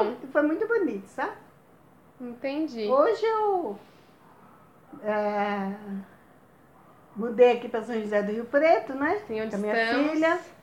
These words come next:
Speaker 2: onde nós moramos. Minha neta está fazendo balé.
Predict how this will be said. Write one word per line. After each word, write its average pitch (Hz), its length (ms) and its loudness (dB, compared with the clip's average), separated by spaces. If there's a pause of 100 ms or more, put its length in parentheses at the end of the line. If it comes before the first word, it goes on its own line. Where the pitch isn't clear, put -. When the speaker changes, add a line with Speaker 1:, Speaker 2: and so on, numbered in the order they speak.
(800)
Speaker 2:
onde 220 260 -4
nós 196 420 -2
moramos. 254 540 2
Minha 247 240 4
neta 226 340 2
está 220 200 0
fazendo 202 340 -2
balé. 254 580 2